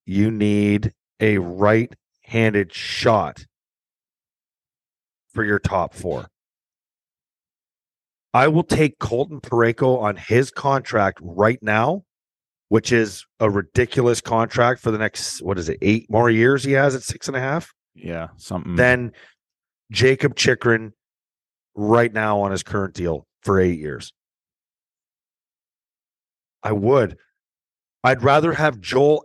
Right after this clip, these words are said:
Speaker 1: Edmondson, okay, from Montreal on my bottom
Speaker 2: Yeah, he's not a top four, though, right?
Speaker 1: on my bottom pair and
Speaker 2: Okay.
Speaker 1: keep the top four the way they are, than have Jacob Chychrun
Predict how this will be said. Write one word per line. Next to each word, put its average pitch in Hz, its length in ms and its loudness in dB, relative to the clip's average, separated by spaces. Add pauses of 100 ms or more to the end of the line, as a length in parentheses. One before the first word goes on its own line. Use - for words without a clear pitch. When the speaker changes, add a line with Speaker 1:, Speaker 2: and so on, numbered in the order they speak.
Speaker 1:
Edmondson, 131 760 -4 (1500)
okay, 120 480 0 (880)
from 113 420 -4
Montreal 120 880 0 (520)
on 123 240 0
my 113 260 -2 (260)
bottom 139 380 4
Speaker 2:
Yeah, 107 80 4
he's 123 180 4
not 147 140 4
a 127 80 4
top 117 300 2
four, 107 260 2
though, - 220 -12 (120)
right? 101 280 -2
Speaker 1:
on 117 180 -2
my 120 160 -2
bottom 143 560 0
pair 113 640 0 (220)
and 117 180 -6
Speaker 2:
Okay. 101 280 2
Speaker 1:
keep - 140 -4
the 143 100 -2
top 117 380 0
four 120 380 0
the 113 80 0
way 120 220 2
they 110 200 0
are, 110 460 0 (1600)
than 131 260 0
have 123 440 0
Jacob 123 460 -2
Chychrun 92 480 -6